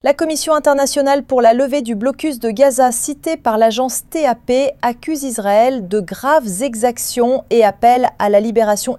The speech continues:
immédiate et inconditionnelle des détenus. Echourok annonce pour sa part le retour à Tunis de neuf participants tunisiens libérés et rapatriés via la Turquie.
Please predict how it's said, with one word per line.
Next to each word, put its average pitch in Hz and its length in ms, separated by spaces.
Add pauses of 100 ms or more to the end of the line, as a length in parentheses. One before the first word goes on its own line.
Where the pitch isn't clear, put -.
immédiate 247 540
et 208 80
inconditionnelle 254 840
des 202 120
détenus. 247 560 (400)
Echourok 294 600 (160)
annonce 277 520
pour 330 240
sa 294 160
part 277 360
le 233 160
retour 302 440
à 285 80
Tunis 269 540
de 220 140
neuf 285 360
participants 269 680
tunisiens 240 640
libérés 269 680
et 220 100
rapatriés 247 640
via 240 160
la 214 120
Turquie. 254 600